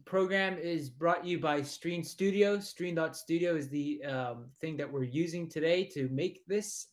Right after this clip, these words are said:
podcast, um, and, I mean, it's a great thing to, if you, if you're just, like, a regular person and you got, like, uh, some ideas in your head, you think that you want to, you know, uh,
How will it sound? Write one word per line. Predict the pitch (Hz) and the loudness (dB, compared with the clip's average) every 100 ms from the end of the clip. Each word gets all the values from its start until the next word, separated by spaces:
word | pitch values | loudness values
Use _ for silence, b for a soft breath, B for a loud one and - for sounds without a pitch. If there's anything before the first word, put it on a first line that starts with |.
| - | -2
podcast, | 202 202 214 208 208 - - | 0 0 -2 -2 -4 -10 -10
um, | 131 123 120 123 127 - | -6 -4 -6 -8 -14 -12
and, | 131 120 120 120 | -8 -6 -6 -8
I | 123 | -8
mean, | 123 120 117 | -8 -8 -12
it's | 120 131 | -12 -12
a | |
great | 123 147 170 165 170 | 0 4 4 2 -2
thing | 165 165 | -2 0
to, | 156 | -4
if | 131 131 | -4 -4
you, | 139 143 139 | -4 -4 -6
if | 139 | -4
you're | 170 | -4
just, | 175 165 | -4 -6
like, | 160 | -2
a | 147 | 0
regular | 143 170 156 160 | 2 0 2 0
person | 143 160 - 170 165 - b b b 127 | 2 0 0 -4 -4 -6 b b b -4
and | 139 | -2
you | 139 | 2
got, | 147 143 | 2 2
like, | 156 135 139 | 0 0 0
uh, | 123 120 117 113 135 | 0 0 -2 -6 -8
some | - 143 | -4 -2
ideas | 143 180 170 | 4 4 4
in | 175 | 2
your | 165 | 4
head, | 170 165 156 - | 6 4 2 -8
you | - | -8
think | 156 151 | -6 -4
that | - 135 | -2 -2
you | 143 | -2
want | 143 135 | -2 0
to, | 131 127 123 - | 0 0 -4 -4
you | 147 | -2
know, | 117 117 _ _ _ - - | -2 -6 _ _ _ -20 -8
uh, | 127 117 113 | -4 -4 -6